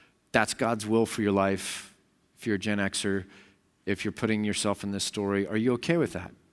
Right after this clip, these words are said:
Can you be wholehearted with God and say, "Okay, that's okay"? Can you treat it as a blessing?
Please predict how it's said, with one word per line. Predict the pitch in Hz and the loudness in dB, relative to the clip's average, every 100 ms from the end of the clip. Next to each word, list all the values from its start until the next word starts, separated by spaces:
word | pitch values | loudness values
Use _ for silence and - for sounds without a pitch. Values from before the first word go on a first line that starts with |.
| _ _ _ _ _ _ _ _ _ | _ _ _ _ _ _ _ _ _
Can | - 135 | -2 4
you | 170 | 6
be | 156 160 | 8 6
wholehearted | - 170 165 - - 175 175 151 123 | 6 4 4 2 2 6 6 6 4
with | 120 | 2
God | - 127 120 | 4 4 4
and | 117 | 2
say, | - 123 120 - - - | 2 4 4 -2 -20 0
"Okay, | 143 - 226 185 - - - _ _ _ _ _ - | 2 4 4 4 -6 -20 -20 _ _ _ _ _ -2
that's | 143 - | 0 2
okay"? | 170 - 117 92 - _ _ _ _ - - - - _ - | 0 -2 -6 -8 -18 _ _ _ _ -20 -20 -20 -20 _ -4
Can | 139 | 4
you | 147 180 180 170 156 - - | 8 10 10 8 4 -6 -8
treat | - 196 185 | 2 6 8
it | 170 | 8
as | 170 | 6
a | |
blessing? | 151 170 190 - 113 | 4 4 4 0 -2